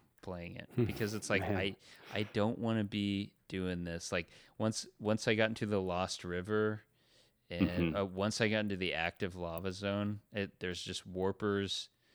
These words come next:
Speaker 1: everywhere in there. There's the sea dragon, and it's like you can
Speaker 2: Mm-hmm.
Speaker 1: hear it scream at you before it. The game <laughs> does the, uh, the amazing trick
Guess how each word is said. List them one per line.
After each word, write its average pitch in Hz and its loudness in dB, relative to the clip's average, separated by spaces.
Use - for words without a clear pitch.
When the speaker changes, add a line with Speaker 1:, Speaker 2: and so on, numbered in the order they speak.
Speaker 1:
everywhere 98 0
in 95 0
there. 92 0
There's 92 -6
the 95 -6
sea 92 -2
dragon, 95 0
and 95 0
it's 90 -6
like 87 -4
you 85 4
can 78 0
Speaker 2:
Mm-hmm. 73 -4
Speaker 1:
hear 98 2
it 95 0
scream 92 -4
at 95 -2
you 92 -2
before 90 0
it. 101 4
The 117 4
game 123 6
<laughs> - -16
does 110 4
the, 98 4
uh, 92 6
the 98 -2
amazing 101 2
trick 95 0